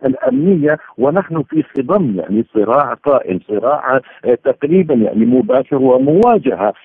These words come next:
يعني إن كانت كنا نتحدث عن عملية عسكرية في أوكرانيا، آه، ب-، في فبراير العام الماضي، فنحن اليوم يعني نتكلم عن حرب يعني واسعة ما بين روسيا،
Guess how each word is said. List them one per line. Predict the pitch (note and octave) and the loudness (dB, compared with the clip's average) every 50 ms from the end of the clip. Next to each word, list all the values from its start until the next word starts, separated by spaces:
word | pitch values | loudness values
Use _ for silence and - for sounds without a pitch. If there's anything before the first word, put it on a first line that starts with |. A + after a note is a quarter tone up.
| _ _ | _ _
يعني | G#2 G#2 G#2 A#2 A2+ C#3 | -2 0 0 0 2 2
إن | D3+ C3 | 0 0
كانت | - - E3+ F#3 F#3 E3+ - _ - | 2 2 2 2 2 0 0 _ -6
كنا | - - - D3+ D3+ D3 C#3+ C#3 | -4 -2 -2 0 0 2 2 0
نتحدث | C3 C3 A#2 - - F#3+ F#3+ F#3+ F3 - G2 | 0 -2 -4 -4 -4 -4 -2 -2 -2 -4 -4
عن | F2+ G2 G2 | -8 -10 -6
عملية | G2 A2+ B2+ C3+ C#3 C#3+ C#3 C3 B2 | -4 -2 -2 0 0 2 2 2 0
عسكرية | A#2 A#2+ A#2+ - - B2+ B2+ C3+ C#3 C3 A2+ | 0 -4 -8 -4 -2 0 0 2 2 2 0
في | - B2+ C3 A#2+ | 0 0 0 0
أوكرانيا، | - A2+ - - C#3 C3+ C3 C3 C3 A2+ - - - - - - | -2 -2 -4 -2 0 0 2 2 0 0 -2 -6 -18 -20 -12 -2
آه، | - B2+ B2+ B2 B2 B2+ B2 A#2+ B2 | 0 2 4 4 6 6 6 4 4
ب-، | B2 A#2+ A2+ D3 C#3+ C3 B2 A#2+ A2+ _ | 2 0 -4 -2 -2 0 -2 -4 -6 _
في | B2+ C3+ B2+ - | -4 -4 -2 -2
فبراير | C3+ B2+ A#2 B2+ E3 G#3+ A3+ G3+ D3+ B2 - | -4 -4 -2 0 2 2 4 4 2 2 -2
العام | - G#2+ - A#2+ B2+ A#2+ G2+ | -4 -4 -2 -4 -4 -2 -2
الماضي، | G#2+ A#2 B2+ C#3 C#3 C3 B2+ A2+ | -2 0 2 2 2 2 0 -2
فنحن | - A#2+ C#3 F3+ - A3 | -2 -4 -4 -2 -2 0
اليوم | A#3 A#3+ A#3 A#3 A3 F3+ A#2 | 2 2 4 4 2 2 0
يعني | F#2 E2 F#2 G2 | -2 -2 -2 -2
نتكلم | G#2 A#2 A2 - A#2 - - C#3 F#3 G#3 G#3 F#3+ - - - - - - | -2 -2 -2 -4 -6 -4 -2 -2 0 0 0 -2 -2 -10 -20 -20 -16 -8
عن | - B2+ C#3 F3 G3+ F#3+ | -4 -2 2 2 2 2
حرب | - - - C#3 D3+ D#3+ E3 E3+ D#3+ D#3 | 0 -2 -2 -2 -2 -2 -2 -6 -2 -2
يعني | - - F#2 G2+ F#2+ F#2 | -2 -2 -2 -2 0 0
واسعة | F#2+ G#2+ B2+ C#3 C#3 - - C#3+ B2+ C3 C#3 | 2 2 2 0 0 -2 -4 -2 0 0 0
ما | C#3 B2+ - C3+ | 2 2 0 2
بين | - A3 B3+ C4 B3 A3 | 2 2 4 4 4 2
روسيا، | E3+ D3 D#3 D3 - - C#3+ C#3 C3+ | 2 2 0 0 0 0 -2 -2 -2